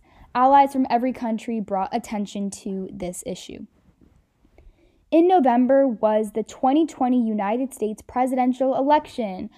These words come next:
I was just talking about voting in my last episode, but this election truly was a crucial one with record turnout.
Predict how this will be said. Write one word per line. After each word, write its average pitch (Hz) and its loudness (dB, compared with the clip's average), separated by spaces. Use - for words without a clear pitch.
I 262 4
was 285 4
just 311 -2
talking 254 -2
about 208 -2
voting 269 2
in 226 -4
my 208 -4
last 196 -6
episode, 277 -2
but 220 0
this 240 -2
election 262 0
truly 339 2
was 240 2
a 226 -4
crucial 240 -6
one 220 -6
with 196 -2
record 226 -2
turnout. - -10